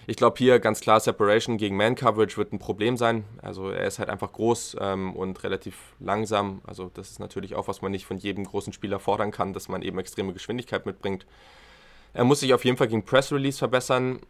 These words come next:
Klar, wenn der Spieler viel, viel kleiner und schwächer ist, dann ist das nicht das perfekte Matchup. Aber wenn du hier jetzt einen relativ physischen Defensive Back hast,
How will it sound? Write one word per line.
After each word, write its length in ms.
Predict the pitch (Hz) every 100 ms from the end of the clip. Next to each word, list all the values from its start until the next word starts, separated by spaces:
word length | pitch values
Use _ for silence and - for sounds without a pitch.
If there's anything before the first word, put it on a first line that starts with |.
| -
Klar, 260 | - 92 90
wenn 100 | 95
der 80 | 95
Spieler 360 | - 110 104
viel, 380 | 98 - - 123
viel 120 | 117
kleiner 320 | 107 113 110 107
und 100 | 104
schwächer 320 | 110 - 98
ist, 280 | 101 - 98
dann 240 | 98 95
ist 160 | - 101
das 180 | -
nicht 180 | - 110
das 100 | 107
perfekte 320 | - 104 107 98
Matchup. 440 | 110 - 107 -
Aber 200 | 95 95
wenn 100 | 98
du 80 | 98
hier 140 | 101
jetzt 180 | 107 104
einen 80 | 98
relativ 300 | 98 - 101
physischen 420 | 120 120 113 104
Defensive 380 | 101 104 92 -
Back 220 | 101 -
hast, 240 | 104 -